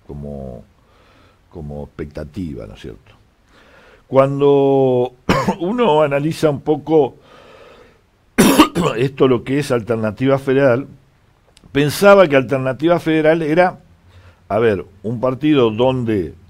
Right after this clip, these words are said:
había cuatro, pero había un apoyo muy grande. Yo me acuerdo que Antonio lo decía en ese momento, "No, pero mire que hay veinte gobernadores, esto, lo otro, lo más allá".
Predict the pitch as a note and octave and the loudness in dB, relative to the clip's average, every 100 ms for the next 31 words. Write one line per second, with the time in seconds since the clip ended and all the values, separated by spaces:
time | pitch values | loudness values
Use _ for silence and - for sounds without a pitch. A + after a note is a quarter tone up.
0 | - F2 B2+ C#3+ D3 D#3+ D3 D#3+ C3+ C#3+ | -10 -6 -2 -2 2 2 2 -2 -4 -2
1 | D3+ D#3+ D#3 - A2 C3 D3+ C#3 C#3 C3+ | 0 0 -2 -4 -4 0 0 0 0 -2
2 | - F3 F3+ - C3+ D#3 E3+ F#3+ C#3 B2 | 0 0 0 0 -2 -2 0 0 0 -4
3 | D#3 C#3+ C#3+ D3 C3 A#2+ G#2+ C#3 C#3+ B2 | -6 -4 -2 -2 -2 -4 -2 -4 -2 -2
4 | A2+ G#2+ C3 A#2+ C3 C3 C3+ E3+ F3+ D3 | -4 -4 -6 -6 -8 -6 -6 -2 -2 -2
5 | C#3+ D3 D#3 C#3+ C#3 C3+ C3+ C3+ C3 A#2+ | -6 -6 -6 -4 -4 -4 -4 -4 -4 -4
6 | A#2+ D3 E3+ D#3+ C#3 C3+ D3 C#3 C3 C#3+ | -6 -4 -2 0 0 -2 -6 -6 -4 -4
7 | E3+ C3+ C3+ C3+ C3+ F3 | -4 -6 -8 -8 -8 -10